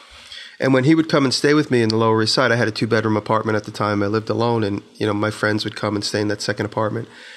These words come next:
And he would come and stay, and, and I'd get up in the middle of the night to go use the bathroom, and, and he'd be sitting there, like, making notes and, you know, practicing his card tricks.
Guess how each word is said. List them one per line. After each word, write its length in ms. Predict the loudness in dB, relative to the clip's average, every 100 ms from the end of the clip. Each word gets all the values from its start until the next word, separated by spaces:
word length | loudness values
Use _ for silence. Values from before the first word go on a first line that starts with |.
| -20 -12 -2
And 100 | 4
he 80 | 4
would 140 | 4
come 200 | 2 2
and 100 | 2
stay, 220 | 2 4
and, 100 | 2 0
and 120 | 0
I'd 140 | 2 4
get 120 | 4
up 240 | 2 -2 -18 -4
in 100 | 0
the 60 | 4
middle 240 | 4 4
of 60 | 4
the 60 |
night 200 | 4 2
to 40 | 2
go 40 |
use 160 | 0 0
the 80 | 0
bathroom, 340 | 0 2 2
and, 80 | 2
and 140 | 2 2
he'd 220 | 0 0
be 120 | 0
sitting 340 | 2 2 4 4
there, 140 | 4
like, 180 | 2 2
making 260 | 0 2
notes 360 | 2 2 2 0
and, 260 | 0 -2 -4
you 80 | -2
know, 120 | -2
practicing 500 | 0 -2 -2 -4 -2
his 100 | -4
card 240 | -2 -2 0
tricks. 320 | -2 -4 -6